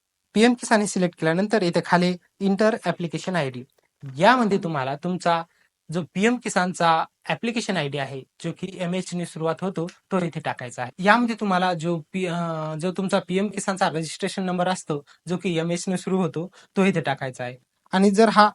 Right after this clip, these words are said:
रजिस्ट्रेशन नंबर तुम्हाला माहिती नसेल, तर तो कसा बघायचा याबद्दल जर माहिती हवी असेल, तर कॉमेंट करून सांगा, त्याबद्दल पण आपण माहिती याच्या पुढच्या व्हिडिओमध्ये देऊ. नंतर इथे तुमचा रजिस्ट्रेशन नंबर टाकल्यानंतर इथे खाली कॅप्चा कोड इथे दिसत आहे. या कॅप्चामध्ये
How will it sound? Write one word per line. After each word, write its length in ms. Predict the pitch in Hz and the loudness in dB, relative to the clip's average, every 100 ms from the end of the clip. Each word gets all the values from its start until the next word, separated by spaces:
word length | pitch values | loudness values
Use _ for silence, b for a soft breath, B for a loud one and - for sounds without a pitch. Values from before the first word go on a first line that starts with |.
| 180 | 0
रजिस्ट्रेशन 640 | 165 180 240 - 240 247 | 2 4 4 4 2 4
नंबर 260 | 233 208 196 | 4 4 2
तुम्हाला 340 | 202 190 185 | 0 0 0
माहिती 340 | 165 156 - 180 | 0 -2 -4 -4
नसेल, 360 | 233 170 151 - B B | -2 -2 -6 -8 B B
तर 80 | 185 - | -2 2
तो 100 | 208 | 2
कसा 240 | - - | 2 2
बघायचा 480 | 180 170 160 147 156 | 2 2 -2 -2 -4
याबद्दल 440 | 147 165 185 208 202 | 0 2 2 -2 -2
जर 140 | 190 | -2
माहिती 260 | 170 165 156 | -2 -2 -4
हवी 200 | 156 185 | -2 -2
असेल, 380 | 214 165 170 | -2 -2 -2
तर 160 | 180 175 175 | -2 -2 0
कॉमेंट 280 | 160 175 170 | 0 0 -4
करून 200 | 170 175 | -6 0
सांगा, 340 | 220 180 160 165 b b | 0 2 0 -2 b b
त्याबद्दल 340 | 196 180 196 196 185 | 2 2 2 -2 -2
पण 100 | 165 | -2
आपण 200 | 143 156 | -4 -4
माहिती 460 | 160 196 185 170 | -2 -2 -2 -6
याच्या 200 | 156 165 | -4 -4
पुढच्या 300 | - 165 180 | -4 -2 -2
व्हिडिओमध्ये 420 | 156 135 135 147 | -2 -6 -6 -6
देऊ. 160 | 151 117 - _ B B | -6 -8 -12 _ B B
नंतर 240 | 196 214 247 | 4 4 4
इथे 140 | 247 | 4
तुमचा 340 | 240 214 208 196 | 2 2 6 6
रजिस्ट्रेशन 540 | 180 190 - 220 214 | 6 2 0 2 4
नंबर 200 | 208 196 | 4 4
टाकल्यानंतर 560 | 180 165 196 208 208 185 | 4 4 4 4 2 2
इथे 320 | 180 165 175 - b b _ | 2 0 -2 -6 b b _
खाली 260 | - 180 185 160 - _ _ - | 4 6 4 0 -8 _ _ 0
कॅप्चा 300 | 180 165 214 | 0 2 2
कोड 180 | 208 202 | 2 2
इथे 160 | 190 185 | 0 -2
दिसत 340 | 175 208 185 | -4 -2 0
आहे. 260 | 185 196 160 | 0 0 2
या 260 | 165 196 190 | 4 2 0
कॅप्चामध्ये 440 | 175 - 185 185 | -2 -2 -4 -4